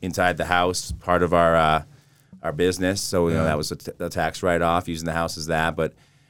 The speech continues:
Speaker 1: we were, we were putting in, like, twenty, thirty offers, blind offers in daily. You know, we
Speaker 2: Wow.
Speaker 1: don't, we, we got it down so well that,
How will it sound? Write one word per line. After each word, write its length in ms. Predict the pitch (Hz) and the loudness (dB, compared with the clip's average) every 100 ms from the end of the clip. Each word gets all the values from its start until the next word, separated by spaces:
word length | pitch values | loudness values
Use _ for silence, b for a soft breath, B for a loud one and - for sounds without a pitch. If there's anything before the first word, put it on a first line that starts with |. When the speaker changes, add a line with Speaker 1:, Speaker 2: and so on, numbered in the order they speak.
| b | b
Speaker 1:
we 100 | - | -2
were, 400 | 95 95 92 85 - | 2 4 4 2 -6
we 160 | - 92 | -10 -4
were 160 | 92 | -2
putting 260 | 85 110 - | -2 -4 -4
in, 180 | 90 87 | -2 0
like, 180 | 85 80 _ _ | -2 -4 _ _
twenty, 300 | - 95 92 | -8 -2 -2
thirty 260 | 92 90 90 | 0 0 2
offers, 360 | 87 85 87 76 | 2 2 -4 -4
blind 380 | 85 87 95 | 2 2 2
offers 340 | 92 87 87 87 | 2 0 -2 -6
in 160 | 82 | -6
daily. 440 | 67 76 87 50 - _ | -4 -2 -2 -4 -12 _
You 120 | _ 82 | _ -6
know, 100 | 85 | -2
we 80 | |
Speaker 2:
Wow. 80 | 95 95 | 0 0
Speaker 1:
don't, 120 | 85 | -2
we, 140 | 101 | -4
we 140 | 95 101 | -2 0
got 140 | 110 | 2
it 60 | 101 | 2
down 260 | 107 104 | 2 2
so 180 | 90 98 | 2 0
well 320 | 92 117 110 | 4 4 6
that, 240 | 95 87 | 4 2